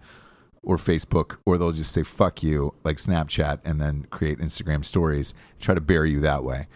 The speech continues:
Um, uh, but a lot of them say, a lot of these people say, "Hey, man, I'm not so worried about my app exploding as I am about selling the data afterwards."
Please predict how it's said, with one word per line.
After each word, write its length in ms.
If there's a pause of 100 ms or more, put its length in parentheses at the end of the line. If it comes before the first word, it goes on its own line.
(320)
Um, 580 (680)
uh, 280
but 140
a 60
lot 280
of 140
them 220
say, 400
a 80
lot 280
of 120
these 160
people 340
say, 300
"Hey, 200
man, 360 (420)
I'm 140
not 180
so 160
worried 380
about 240
my 200
app 280
exploding 680 (340)
as 120
I 80
am 200
about 300
selling 320
the 100
data 500
afterwards." 640